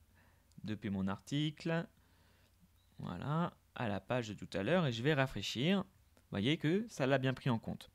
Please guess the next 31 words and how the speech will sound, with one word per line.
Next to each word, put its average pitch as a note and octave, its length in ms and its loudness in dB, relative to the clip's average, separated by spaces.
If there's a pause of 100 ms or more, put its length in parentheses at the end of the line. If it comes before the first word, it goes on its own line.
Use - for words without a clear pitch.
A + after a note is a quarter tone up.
(600)
Donc G3+ 300 8
ça, F#3+ 180 8
c'est D#3+ 240 6
la C#3 140 10
première B2 320 4
chose. E3 320 6 (260)
Ensuite, B2+ 400 2
si A#2 160 0
je A2 80 -4
veux C3+ 180 10
m'amuser A#2 380 8
avec, C3 360 6
j'ai F2+ 140 -2
d'autres C#3 220 0
façons A2 280 2
de F#2+ 60 0
faire, F3 200 6
mais C3 80 8
alors, D#2 200 2
il - 60 -10
va - 160 -6
toujours D3+ 220 0
falloir A#2 360 2
faire G#2+ 140 0
la G#2 80 6
même F#2+ 100 4
façon, - 400 4
hein, D3+ 80 6
modifier B2 600 4
l'article. G#3 640 2 (600)
Voilà. A#2+ 300 0